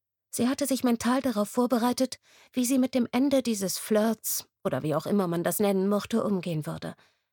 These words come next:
Denn sie war sich sicher, dass es enden würde. Spätestens, wenn er jemand Neues traf.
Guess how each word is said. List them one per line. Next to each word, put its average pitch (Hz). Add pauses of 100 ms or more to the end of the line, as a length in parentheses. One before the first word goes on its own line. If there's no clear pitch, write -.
(600)
Denn 214
sie 233
war 247
sich 240
sicher, 262
dass 156
es 156
enden 175
würde. - (460)
Spätestens, 269
wenn 233
er 233
jemand 202
Neues 208
traf. 165